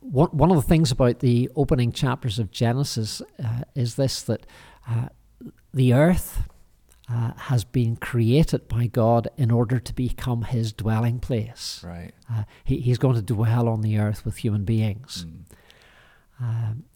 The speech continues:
Speaker 1: unfortunately, Adam and Eve's disobedience, uh, prevents that from happening immediately. And so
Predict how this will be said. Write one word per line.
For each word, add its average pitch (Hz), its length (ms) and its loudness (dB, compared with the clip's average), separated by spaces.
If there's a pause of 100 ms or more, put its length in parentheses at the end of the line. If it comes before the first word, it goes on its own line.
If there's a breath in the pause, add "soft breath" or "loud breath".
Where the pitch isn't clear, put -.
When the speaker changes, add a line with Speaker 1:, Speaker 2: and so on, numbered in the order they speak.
(100)
Speaker 1:
unfortunately, 131 920 2 (200)
Adam 120 260 2
and 113 100 0
Eve's 120 220 0
disobedience, 123 1040 -4 (300)
uh, 127 180 -12 (640)
prevents 143 580 2
that 135 260 -2
from 123 160 -2
happening 120 460 -2
immediately. 135 680 -2 (1000 soft breath)
And 117 320 0
so 131 360 0